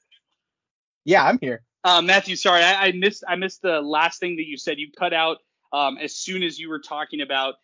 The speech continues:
Speaker 2: uh, just kinda other things that the, the secondary could do to mask the defensive line.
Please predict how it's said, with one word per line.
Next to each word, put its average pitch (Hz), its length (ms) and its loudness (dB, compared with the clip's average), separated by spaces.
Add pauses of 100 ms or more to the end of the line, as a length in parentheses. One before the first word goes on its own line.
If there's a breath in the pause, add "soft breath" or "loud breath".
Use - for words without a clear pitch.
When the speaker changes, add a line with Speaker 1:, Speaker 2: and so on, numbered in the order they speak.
(280)
Speaker 2:
uh, 135 380 -2
just 180 240 -10
kinda 165 260 -4
other 165 260 0
things 156 360 -8
that 143 160 -10
the, 135 400 -6
the 139 300 -2 (260)
secondary 156 480 -2
could 156 120 -10
do 143 100 -2
to 131 80 -6
mask 127 480 -6 (320)
the 139 140 -8
defensive 127 380 -14
line. 120 260 -14